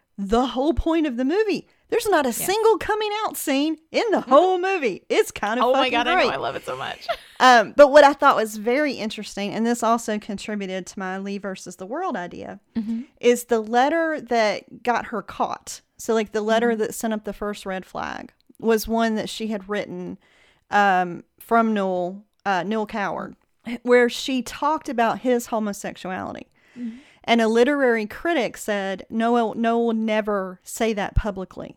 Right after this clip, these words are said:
Speaker 1: So
Speaker 2: Mm-hmm.
Speaker 1: it was a, a public statement about queerness that ended up
Speaker 2: Right.
Speaker 1: catching this queer character.
Speaker 2: Yeah.
Speaker 1: So it felt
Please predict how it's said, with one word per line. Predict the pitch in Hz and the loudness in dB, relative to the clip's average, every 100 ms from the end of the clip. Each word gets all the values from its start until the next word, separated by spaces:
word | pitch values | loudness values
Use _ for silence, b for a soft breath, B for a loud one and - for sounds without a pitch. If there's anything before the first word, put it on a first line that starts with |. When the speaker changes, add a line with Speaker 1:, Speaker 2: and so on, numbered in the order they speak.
| _ b b b b b b | _ b b b b b b
Speaker 1:
So | 240 240 | 6 6
Speaker 2:
Mm-hmm. | 220 | 6
Speaker 1:
it | 254 175 | 4 4
was | 240 247 240 - _ 214 | 4 4 2 -6 _ -2
a, | 220 - | -2 -2
a | 220 | -2
public | - - 285 269 277 - | 0 0 0 0 0 0
statement | - - 226 233 - 78 65 - - - | -6 -6 -4 -4 -6 -10 -10 -14 -18 -8
about | 208 214 220 - | -4 0 0 -2
queerness | - - 247 220 185 - 190 - - b b b | -8 -6 -4 -4 -6 -10 -14 -16 -18 b b b
that | 220 - | 0 2
ended | 240 240 233 | 2 2 2
up | 208 | 2
Speaker 2:
Right. | - | -2
Speaker 1:
catching | - - 262 - 240 214 190 175 190 _ _ 202 | -10 -4 -4 -4 -4 -4 -4 -8 -12 _ _ -2
this | 214 - | -2 -2
queer | - 233 190 | -6 -6 -6
character. | - 214 202 - 180 175 170 | -6 -4 -4 -4 -4 -4 -4
Speaker 2:
Yeah. | 175 | 2
Speaker 1:
So | 254 | 4
it | 247 277 233 | 4 2 -4
felt | - - 262 285 359 - - | -14 -2 0 2 -2 -4 -10